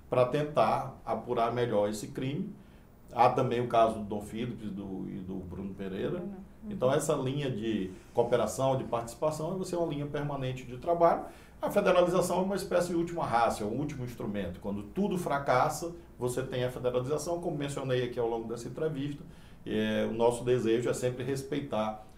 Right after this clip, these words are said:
Speaker 1: os governos estaduais, porque eles são eleitos assim como nós. Então, os governos estaduais sempre serão respeitados, essa é a diretriz do presidente Lula.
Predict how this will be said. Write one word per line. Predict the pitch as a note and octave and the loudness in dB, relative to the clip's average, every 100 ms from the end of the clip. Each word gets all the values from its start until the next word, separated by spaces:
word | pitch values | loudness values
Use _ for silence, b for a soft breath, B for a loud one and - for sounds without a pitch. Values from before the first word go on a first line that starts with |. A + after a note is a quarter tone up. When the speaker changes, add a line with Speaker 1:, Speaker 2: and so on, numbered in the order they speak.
| - | -10
Speaker 1:
os | A2 | -6
governos | A2 A2 A2 A2 | -4 0 0 -2
estaduais, | G#2+ C3+ C3+ B2 B2+ | -4 -2 2 2 2
porque | - - | -4 -10
eles | C3 | -10
são | - C#3 | -8 -4
eleitos | C3 A2+ A#2 | 0 0 -2
assim | A#2 A#2 | -6 -8
como | B2 C3 | -10 -8
nós. | B2 F2+ E2+ - - B B B | -4 -6 -6 -14 -20 B B B
Então, | G#2 - G#2+ | -14 -4 -4
os | A2+ | -2
governos | A#2+ A2+ A2 | 0 0 0
estaduais | - B2+ A#2+ A#2+ - | -2 -4 2 0 0
sempre | - C3+ - | -2 -4 -2
serão | A#2 G#2+ | -2 -2
respeitados, | A2 - A#2+ A#2 A#2 A#2+ | -6 -8 -6 0 0 0
essa | A2+ A2 | -2 -2
é | A2 | -6
a | |
diretriz | A2 A2+ A2 F#2+ F#2+ - B B - | -4 -6 -4 -8 -8 -12 B B -14
do | G2+ | -12
presidente | G2+ G#2 G2 G2 F#2+ | -8 -8 -6 -8 -8
Lula. | G2+ | -12